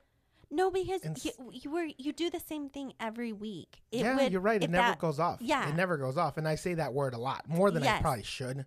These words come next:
Speaker 1: Uh, I, it's either the F B I or it's Dennis.
Speaker 2: Somebody was listening, but she went on.
Speaker 1: Yes.
Speaker 2: "Sorry, can you repeat that again?" That's what she said.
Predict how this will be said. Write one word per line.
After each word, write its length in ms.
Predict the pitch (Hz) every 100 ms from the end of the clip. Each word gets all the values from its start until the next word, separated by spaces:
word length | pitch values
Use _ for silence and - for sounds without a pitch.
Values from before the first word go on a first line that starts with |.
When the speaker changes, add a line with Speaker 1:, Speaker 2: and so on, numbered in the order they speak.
| -
Speaker 1:
Uh, 340 | - - 214 -
I, 340 | 226 202 240 -
it's 160 | 262
either 240 | 330 339 381
the 180 | 359 240
F 220 | 277 -
B 120 | 320
I 300 | 285 247 240 -
or 300 | 208 208 190 -
it's 140 | 214 185
Dennis. 540 | 180 156 101 - - - _ _ _ -
Speaker 2:
Somebody 400 | - 170 175 175
was 160 | 151 131
listening, 420 | 143 143 131 135
but 200 | 139 131 143
she 140 | 131 185
went 180 | 202 226
on. 260 | 254 113 - _ -
Speaker 1:
Yes. 580 | 208 254 240 214 196 - -
Speaker 2:
"Sorry, 320 | - 277 180
can 160 | 190 247
you 60 |
repeat 280 | 285 285 285
that 140 | 160
again?" 320 | 147 139 208 247 _ _ _ _ _ _ _ _ -
That's 140 | 127
what 100 | 120
she 100 | -
said. 260 | - 131